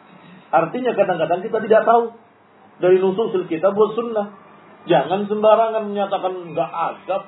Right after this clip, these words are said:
nggak pernah dengar. Kamu nggak pernah dengar, ulama dengar bagaimana? Artinya kamu nggak pernah dengar, tidak jadi ukuran. Mengapa? Karena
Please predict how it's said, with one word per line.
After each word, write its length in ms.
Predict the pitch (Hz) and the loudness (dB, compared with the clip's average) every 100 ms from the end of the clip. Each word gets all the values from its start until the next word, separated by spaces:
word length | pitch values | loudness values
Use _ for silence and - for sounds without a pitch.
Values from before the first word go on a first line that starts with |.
| - | -12
nggak 180 | 143 139 | -12 -8
pernah 200 | 160 151 | -6 -6
dengar. 280 | 156 143 175 160 - 196 _ | -6 -8 -10 -10 -20 -20 _
Kamu 320 | 139 107 170 | -16 -14 -12
nggak 160 | 196 175 | -12 -12
pernah 180 | 185 170 | -16 -14
dengar, 160 | 196 165 | -14 -14
ulama 320 | 156 156 196 226 | -8 -6 -4 -4
dengar 240 | 214 233 | -6 -6
bagaimana? 400 | 180 131 101 - _ _ _ _ _ _ _ _ - | -10 -14 -16 -20 _ _ _ _ _ _ _ _ -12
Artinya 320 | 127 - 220 | -10 -4 -2
kamu 180 | 226 240 | 0 0
nggak 140 | 226 190 | 0 -2
pernah 160 | 170 151 | -2 -6
dengar, 200 | 135 196 - | -8 -12 -10
tidak 200 | 233 196 | -6 -6
jadi 120 | 160 147 | -6 -10
ukuran. 320 | 139 170 123 - - _ _ - - - - - - - - - | -8 -8 -8 -14 -20 _ _ -20 -20 -20 -20 -20 -20 -20 -20 -8
Mengapa? 640 | 185 233 175 151 165 - - - - | -2 2 2 2 -2 -4 -20 -20 -10
Karena 240 | 208 196 | -6 -6